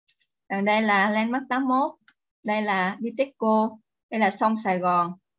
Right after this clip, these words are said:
Đây là Asiana Riverside của Gotland. Đang chạy, cũng chạy thị trường và dự kiến là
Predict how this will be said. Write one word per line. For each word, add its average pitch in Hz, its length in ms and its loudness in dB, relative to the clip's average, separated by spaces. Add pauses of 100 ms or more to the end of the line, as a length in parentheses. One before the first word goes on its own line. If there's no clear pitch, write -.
(340)
Đây 214 140 -4
là 190 200 0 (160)
Asiana 220 1000 2
Riverside 208 640 2 (440)
của 202 160 -4
Gotland. 254 540 0 (1500)
Đang 214 520 2
chạy, 190 580 -2
cũng 220 180 -4
chạy 196 120 -2
thị 185 200 -4
trường 190 260 0
và 175 80 -4
dự 190 220 -4 (100)
kiến 254 220 2
là 202 140 -4